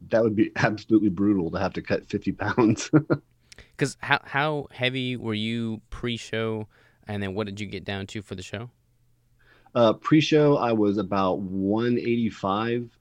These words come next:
Speaker 1: and then I got down to a one sixty-nine.
Speaker 2: Yeah, so you're right there in that, that fifteen pound window.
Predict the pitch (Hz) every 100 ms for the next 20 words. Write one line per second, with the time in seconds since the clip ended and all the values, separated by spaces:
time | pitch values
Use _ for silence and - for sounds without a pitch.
0 | - 90 87 85 85 85 85 - 85 80
1 | 78 92 92 90 95 90 87 85 - 92
2 | 87 85 80 80 90 85 90 - 82 82
3 | 76 67 62 - _ _ _ - 98 82
4 | - - - 95 113 101 101 - 101 101
5 | 98 - 104 98 - 110 - 104 95 107
6 | 101 90 98 98 98